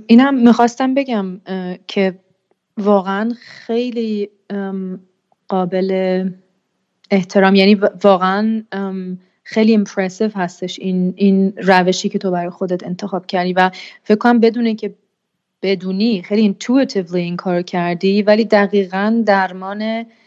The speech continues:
ام، روان درمانی هم همینه، اینو هی تکرار کنی و، ام، هی تعریف کنی، هی تعریف کنی اینو.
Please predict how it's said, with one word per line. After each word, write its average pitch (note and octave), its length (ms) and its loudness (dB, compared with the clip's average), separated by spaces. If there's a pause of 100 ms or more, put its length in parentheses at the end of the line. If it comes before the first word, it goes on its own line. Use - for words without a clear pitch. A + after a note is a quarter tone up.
(340)
ام، F3+ 460 -4
روان F#3+ 360 2
درمانی F#3 440 2
هم G#3+ 140 4
همینه، G#3+ 540 4
اینو G#3 180 4
هی G#3 200 4
تکرار G#3 480 2
کنی A#3 320 -8
و، G3 300 -2 (440)
ام، F#3 440 -2 (300)
هی B3+ 240 4
تعریف A#3 420 -2
کنی، F3 260 -8
هی G#3+ 180 -4
تعریف F#3+ 440 -2
کنی F#3 240 -6
اینو. F#3 300 -4